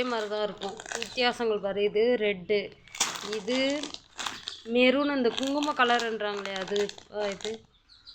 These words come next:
மெரூன், இது, இது ரெட்டு. நல்லா பாருங்க, இதுக்கும் இதுக்கும் நிறைய டிஃப்ரெண்ட் இருக்கு. ரெண்டும் வே-, வேற வேற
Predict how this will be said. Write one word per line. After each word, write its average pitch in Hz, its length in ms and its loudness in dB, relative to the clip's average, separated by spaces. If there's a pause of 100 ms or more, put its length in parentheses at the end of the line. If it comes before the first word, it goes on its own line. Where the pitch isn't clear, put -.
(880)
மெரூன், 240 440 6
இது, 196 140 -6 (800)
இது - 180 -2 (140)
ரெட்டு. 202 360 -4 (2750)
நல்லா 214 280 -2
பாருங்க, 196 280 -6 (220)
இதுக்கும் 254 320 -2
இதுக்கும் 247 320 0
நிறைய 214 220 4 (160)
டிஃப்ரெண்ட் 214 440 -2
இருக்கு. 196 280 -4
ரெண்டும் 214 440 0
வே-, 214 420 4 (140)
வேற 240 320 6
வேற 214 180 6